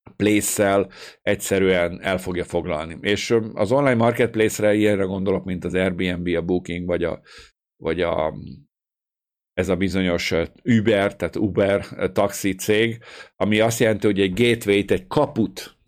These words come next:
tesz a piac és a cégek közé, és ezt a kaput kontrollálja. Ez már bőven elég ahhoz, hogy, ö,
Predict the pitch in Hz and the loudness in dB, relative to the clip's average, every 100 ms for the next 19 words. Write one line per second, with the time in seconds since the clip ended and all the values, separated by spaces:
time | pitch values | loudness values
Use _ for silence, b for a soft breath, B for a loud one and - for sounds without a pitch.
0 | _ 107 98 - - - 113 - 120 101 | _ 0 0 -2 -8 -6 -4 2 4 4
1 | 117 120 - - B B _ _ - 98 | 4 0 -10 -16 B B _ _ -4 -2
2 | 110 92 123 113 98 95 113 110 107 - | 0 2 2 4 2 2 4 4 2 -2
3 | - 104 120 - 98 - 104 95 113 117 | -4 0 0 0 -2 0 0 2 2 4
4 | 117 123 123 120 - B B 98 107 98 | 4 4 4 2 -4 B B -2 0 4
5 | 110 95 95 90 87 87 90 82 - - | 4 2 0 0 0 0 0 0 -2 -2
6 | 78 80 78 80 80 80 82 | 0 0 0 -2 -2 -2 -6